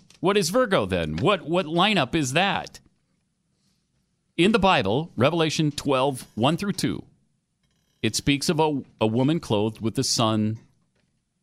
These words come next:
with the moon under her feet, and a crown of twelve stars on her head, who labors to give birth to a dictator who will ultimately bring about, bring about the world's end. Hmm.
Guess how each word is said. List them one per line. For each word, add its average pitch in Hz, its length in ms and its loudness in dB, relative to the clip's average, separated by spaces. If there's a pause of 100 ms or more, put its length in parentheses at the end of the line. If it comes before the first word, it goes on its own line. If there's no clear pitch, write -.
(340)
with 104 200 -2
the 113 100 2
moon 113 460 2 (100)
under 107 200 0
her 139 140 -2
feet, 76 480 -8 (160)
and 104 80 2
a 101 60 -2
crown 110 400 -2
of 95 120 -8
twelve 90 360 -2
stars 107 480 -4
on 76 140 -4
her 65 120 -10
head, 67 400 -10
who 85 100 -6
labors 101 580 -4
to 104 100 -8
give 92 280 -4
birth 78 320 -4
to 92 120 -4
a 82 60 -4
dictator 76 640 -4
who 92 100 -8
will 82 260 -6
ultimately 78 640 -4 (600)
bring 98 200 -2
about, 82 340 -4
bring 107 220 -2
about 85 260 -2
the 85 80 -4
world's 76 320 -4
end. 65 280 -6 (680)
Hmm. 131 180 2